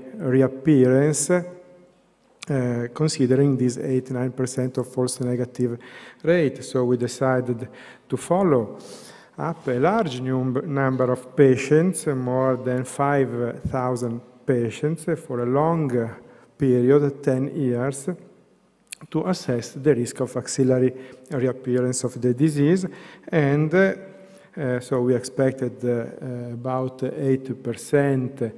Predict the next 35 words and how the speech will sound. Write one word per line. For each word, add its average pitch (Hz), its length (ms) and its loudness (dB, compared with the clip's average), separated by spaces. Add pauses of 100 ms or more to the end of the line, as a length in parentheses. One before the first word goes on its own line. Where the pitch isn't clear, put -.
(360)
of 131 320 -6
reappearance, 123 680 0
but 127 480 -6
we 139 260 -2
observed 110 640 -2 (100)
only, 123 420 0 (340)
uh, 170 120 -6
one 127 560 2 (120)
point 123 480 -4
three 131 220 -2
percent 117 800 -6
of - 260 -10
reappearance 120 600 -4
of - 140 -14
the 123 120 -6
disease 113 460 -4 (360)
in 131 300 -6
the 120 100 -4
axilla. - 560 -12 (540)
So 170 460 4
we 127 160 -2
can 147 260 -4
say 170 520 2
that 117 220 -6
sentinel 127 460 -2
node 127 260 -2
biopsy 131 460 2
is 120 100 -4
the 120 120 -4
standard 143 480 0
treatment 156 440 -2
for 117 180 -6
breast 120 340 -4
cancer 120 380 -6
care 110 400 -12